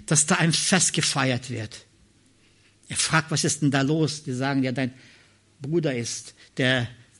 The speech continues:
verloren war, ist zurückgekehrt." Und er will da nicht hineingehen. Er will nicht mitfeiern.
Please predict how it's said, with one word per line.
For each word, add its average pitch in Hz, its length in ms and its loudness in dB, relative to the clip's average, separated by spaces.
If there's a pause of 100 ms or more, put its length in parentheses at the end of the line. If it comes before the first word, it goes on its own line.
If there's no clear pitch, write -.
(100)
verloren 156 480 4
war, 139 160 0
ist - 100 -2
zurückgekehrt." 131 720 -6 (1900)
Und - 160 -6
er 139 240 -4 (600)
will 175 220 6
da 170 120 4
nicht 151 220 0
hineingehen. 151 600 0 (400)
Er 180 240 6
will 208 140 8
nicht 214 200 8
mitfeiern. 135 720 4